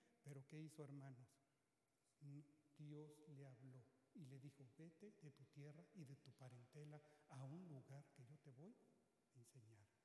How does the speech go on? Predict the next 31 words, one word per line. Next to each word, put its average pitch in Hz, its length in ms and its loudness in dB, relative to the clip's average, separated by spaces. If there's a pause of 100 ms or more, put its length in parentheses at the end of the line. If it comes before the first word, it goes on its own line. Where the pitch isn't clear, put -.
(140)
Ni 147 120 4
siquiera 151 420 -2
le 135 120 0
dijo 131 240 -2
a 117 60 -4
dónde, 110 320 -4 (920)
y 151 100 6
cómo, 143 340 4
ni 135 80 4
nada. 120 320 2 (920)
Él 170 240 8
no 165 120 10
cuestionó, 147 640 4
¿qué, 147 120 2
mis 131 240 0
hermanos? 127 400 0 (540)
No 147 240 4
cuestionó 135 560 -2
la 135 120 -2
palabra. 123 520 -6 (800)
Él 165 260 6 (220)
creyó, 123 540 4 (720)
él 165 280 0
creyó 135 480 0 (220)
sin 202 220 4
decir 139 400 -2
nada 117 440 -6
y 175 160 6
obedeció. 127 680 -4 (1000)
Amén, 156 280 2
hermanos. 170 380 -4